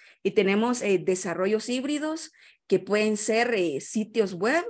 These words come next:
o los que autogeneran una aplicación, o sea, uno programa en algo, pero eso genera de algún modo su aplicación nativa. Y tenemos los que son como un mix, digamos, en estos que generan, eh, está Xamarin, y luego tenemos los mixtos como Flutter y React,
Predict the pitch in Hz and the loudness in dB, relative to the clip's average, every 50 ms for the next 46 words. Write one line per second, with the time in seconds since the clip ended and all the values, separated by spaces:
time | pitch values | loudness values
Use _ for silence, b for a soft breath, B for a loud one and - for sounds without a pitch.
0 | - _ _ b b b b b b 202 233 269 311 339 339 - - 208 196 185 | -10 _ _ b b b b b b 6 8 8 8 6 4 0 -2 0 0 0
1 | 190 190 - - 180 175 156 - 170 180 175 170 175 - 180 - - 185 165 165 | -2 -4 -4 -2 -2 -2 0 0 -2 -2 -2 -4 -4 -8 -8 -6 -4 -4 -2 -2
2 | 165 175 196 226 226 220 214 220 226 226 220 226 214 196 185 - 156 175 - 233 | -2 -2 -2 -2 -2 0 0 0 0 -2 -2 -2 -4 -4 -4 -4 -8 -6 -4 -2
3 | 233 269 240 226 220 208 208 214 220 214 - 185 170 160 165 180 190 196 196 196 | -2 -2 -2 -2 -2 -2 0 0 -2 -2 -4 -4 -2 0 0 0 0 0 -2 -2
4 | 214 240 269 277 285 311 - - 202 170 170 170 - 208 202 - - 175 147 147 | -2 -4 -4 -4 -6 -8 -6 -4 -4 -2 -2 -4 -4 -8 -10 -8 -8 -8 -6 -6
5 | 156 160 180 214 247 254 254 B B B B - 170 165 131 143 165 170 180 185 | -6 -6 -6 -6 -6 -6 -8 B B B B -2 0 0 0 0 -2 -2 0 0
6 | 185 190 202 220 220 - 214 175 - 160 147 147 - - - - - 175 190 202 | 0 0 0 -2 -2 -4 -8 -8 -8 -8 -10 -10 -10 -14 -10 -6 -4 -2 -2 0
7 | 196 190 196 - 220 247 285 330 330 330 B B B B B B 208 - 214 202 | -2 -4 -4 -4 -4 -4 -2 -4 -4 -6 B B B B B B -2 2 2 4
8 | 190 196 214 240 269 254 262 247 - 180 175 - 185 190 190 233 214 190 190 196 | 4 2 0 0 0 -2 -2 -4 -6 -6 -6 -4 -4 -2 0 0 2 2 2 2
9 | 202 226 262 254 - - 214 190 196 208 226 240 240 208 190 208 208 - 262 262 | 2 0 0 -2 -4 -2 0 0 0 0 -2 -4 -4 -4 -6 -6 -6 -6 -8 -6
10 | - 240 214 185 147 120 - - - 185 160 143 156 170 208 254 294 311 277 247 | -4 -2 -2 0 -2 -2 -4 -8 -6 -6 -6 -4 -2 -2 -2 -2 -2 -2 -2 -2
11 | 190 156 160 - - 180 190 - 240 254 269 294 311 330 330 339 330 _ _ b | -2 -4 -6 -6 -8 -8 -6 -2 -2 0 0 0 0 0 0 -2 -4 _ _ b
12 | b b b b b - 196 196 202 240 269 262 269 247 220 220 226 233 254 220 | b b b b b 0 2 4 6 6 4 4 2 0 2 2 0 0 0 0
13 | 190 180 180 196 233 233 - - 269 - - - 190 185 170 - - - 208 220 | 0 0 -2 -4 -4 -6 -8 -10 -10 -8 -6 -4 -4 -4 -4 -6 -4 -2 -2 -2
14 | 240 240 - 285 262 226 220 208 175 165 160 165 208 269 - _ | -2 -2 -2 -2 -2 0 0 0 0 0 2 0 0 -2 -4 _